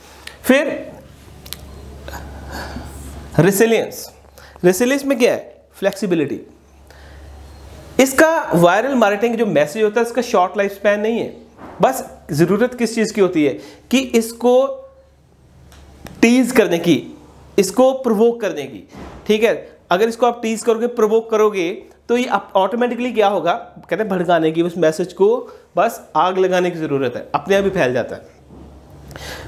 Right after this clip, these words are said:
Viral marketing में क्या है? बस एक बार just उसको कहते हैं ना, आग लगा दो, अपने आप ही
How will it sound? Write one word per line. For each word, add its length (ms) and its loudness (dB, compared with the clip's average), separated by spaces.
Viral 200 4
marketing 340 2
में 100 2
क्या 120 2
है? 100 0
बस 320 0
एक 220 0
बार 420 0
just 240 0
उसको 400 -2
कहते 440 -2
हैं 60 0
ना, 60 -2
आग 260 0
लगा 200 0
दो, 80 0
अपने 220 -4
आप 120 -2
ही 240 -6